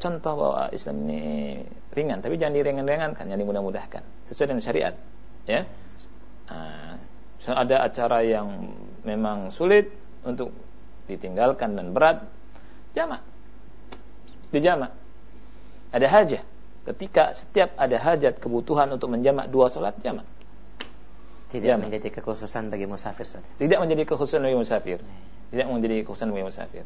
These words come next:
Speaker 1: Karena Syekh Muhammad sallallahu alaihi wasallam rahimahullah berkata, "Sawa'un kana dzalika fi hadarin aw safar." Baik ketika dalam keadaan mukim kita ini di daerah kita sendiri atau ketika safar.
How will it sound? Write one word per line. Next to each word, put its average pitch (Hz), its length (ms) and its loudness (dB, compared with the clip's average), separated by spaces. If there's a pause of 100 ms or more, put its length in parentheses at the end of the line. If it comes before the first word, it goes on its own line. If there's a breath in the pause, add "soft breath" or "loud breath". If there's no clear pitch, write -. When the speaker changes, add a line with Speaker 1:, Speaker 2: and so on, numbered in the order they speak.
(200)
Speaker 1:
Karena 127 160 2
Syekh 151 240 4
Muhammad 135 320 2
sallallahu 117 180 4
alaihi 127 100 2
wasallam 120 220 0
rahimahullah 113 420 0
berkata, 104 340 6 (500 loud breath)
"Sawa'un 120 640 10
kana 107 320 4
dzalika 170 400 8
fi 160 160 0
hadarin 220 640 6 (320)
aw 135 160 8
safar." 98 320 0 (800)
Baik 170 320 8
ketika 120 580 4 (140)
dalam 113 400 2
keadaan 101 320 2
mukim 190 400 4
kita 170 240 8
ini 151 200 4
di 165 120 4
daerah 120 240 8
kita 117 240 0
sendiri 120 420 4 (300 soft breath)
atau - 240 4
ketika 113 320 4
safar. - 400 -4